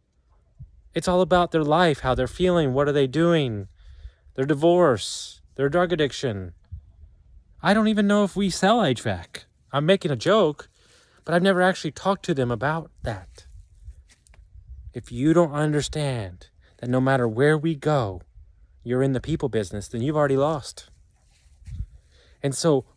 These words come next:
put down that business book and pick up a book called Life. It's,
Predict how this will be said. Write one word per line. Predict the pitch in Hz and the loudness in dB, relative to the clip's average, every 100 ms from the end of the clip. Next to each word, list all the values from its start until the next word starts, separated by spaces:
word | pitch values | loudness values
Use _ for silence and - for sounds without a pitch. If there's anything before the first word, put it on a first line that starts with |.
| - | -14
put | - 185 | -8 -6
down | 185 175 165 | -2 -2 0
that | 135 - | -2 -2
business | 151 147 135 | -4 -4 -8
book | - 117 95 - - - _ _ _ _ _ _ - | -6 -8 -8 -14 -20 -20 _ _ _ _ _ _ -10
and | 131 | -8
pick | - 170 | -4 -4
up | 143 | -4
a | |
book | 123 147 151 | 2 4 4
called | - 139 127 | 2 0 0
Life. | 98 104 101 - - - - _ _ - - - - - | -2 -4 -4 -8 -18 -20 -20 _ _ -20 -20 -20 -14 -6
It's, | 135 | -6